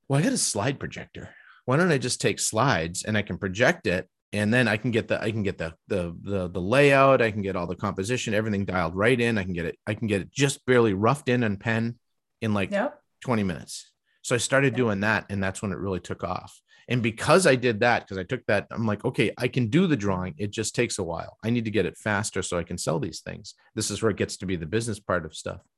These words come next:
Speaker 1: Um, I, I, I, I, I, I started drawing it on the pen. And then the more I did, the, the, the more of those I did, the less detail I would put in the,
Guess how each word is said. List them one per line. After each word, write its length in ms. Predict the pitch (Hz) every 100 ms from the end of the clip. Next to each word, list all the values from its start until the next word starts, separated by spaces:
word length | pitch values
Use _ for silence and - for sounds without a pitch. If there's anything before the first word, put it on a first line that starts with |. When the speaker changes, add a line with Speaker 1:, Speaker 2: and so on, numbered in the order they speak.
| _ _ _ _
Speaker 1:
Um, 320 | 107 110 98 95 _ _ _ _ _ _
I, 140 | 120
I, 120 | 76 113 95 -
I, 100 | 95 -
I, 160 | 110 -
I, 200 | 117 98 - _ _ _ _
I 60 | 104
started 300 | 104 123 107
drawing 220 | 113 110
it 60 | 107
on 140 | 101
the 60 | 92
pen. 320 | - 139 135
And 120 | 104
then 220 | 101 98 -
the 80 | 117
more 580 | 117 131 139 139 139 - -
I 100 | 104
did, 460 | 104 127 127 90
the, 200 | 98 98 -
the, 120 | 107 95
the 140 | 117
more 140 | 120
of 80 | 127
those 160 | 117 113
I 80 | 98
did, 300 | 98 120 101
the 80 |
less 260 | 95 98 104
detail 500 | - 104 113 107 87
I 80 | 85
would 200 | 85 -
put 180 | 101 -
in 180 | 98 95
the, 160 | 85